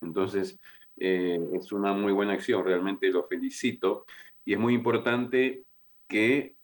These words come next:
la adoración eucarística forme parte de la vida del cristiano, es necesario, no puede faltar eso. Entonces, este, la duda que yo tenía era,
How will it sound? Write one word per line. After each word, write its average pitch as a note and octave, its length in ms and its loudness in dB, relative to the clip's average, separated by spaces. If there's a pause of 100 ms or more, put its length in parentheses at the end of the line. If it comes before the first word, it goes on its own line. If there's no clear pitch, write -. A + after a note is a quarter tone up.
(380)
la G2+ 540 0
adoración G2 480 0
eucarística B2+ 540 0
forme A#2 360 0
parte C3 380 0
de G#2+ 100 2
la F#2+ 120 2
vida G#2 160 2
del F#2 100 -2
cristiano, E2+ 480 -4
es F#2 60 -4
necesario, F#2 580 -2
no G#2 180 -4
puede G2+ 220 2
faltar D#2+ 420 -2
eso. D2 500 -8
Entonces, F2+ 580 -8
este, D#2+ 560 -8 (600)
la F#2 160 0
duda A#2+ 200 2
que A#2 80 0
yo C3 80 0
tenía C#3 280 0
era, D3 240 0